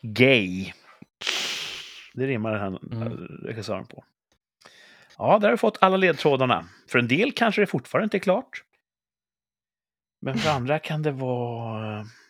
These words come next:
Speaker 1: Ja. Ska vi se vad ni har skrivit?
Speaker 2: Mm.
Speaker 1: Thomas har ju satt det här på femman, det ser jag på honom. Eh, Martin, håller du upp din också?
Speaker 2: Nej, jag vill inte.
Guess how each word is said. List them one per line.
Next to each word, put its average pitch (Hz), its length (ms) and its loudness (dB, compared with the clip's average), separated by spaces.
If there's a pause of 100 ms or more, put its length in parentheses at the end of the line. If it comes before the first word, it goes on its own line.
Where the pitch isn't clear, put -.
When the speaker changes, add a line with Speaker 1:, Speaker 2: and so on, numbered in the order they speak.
(760)
Speaker 1:
Ja. 123 260 -2 (1120)
Ska - 200 -2
vi 143 60 4
se 156 140 2
vad 208 80 0
ni 214 60 2
har 185 60 2
skrivit? - 540 -2 (1000)
Speaker 2:
Mm. 120 240 -8 (3000)
Speaker 1:
Thomas 120 280 -4
har 104 100 -2
ju 107 80 -4
satt - 200 -4
det - 80 -12
här 92 80 -6
på - 60 -18
femman, 95 340 -10
det 113 100 -12
ser - 160 -6
jag 104 120 -4
på - 100 -10
honom. 101 220 -12 (1900)
Eh, - 180 -6
Martin, 131 260 -2
håller 147 120 2
du 175 60 4
upp 170 100 -2
din 175 140 0
också? 165 380 2
Speaker 2:
Nej, 127 220 -2
jag 127 60 -2
vill 123 200 -8
inte. 131 260 -16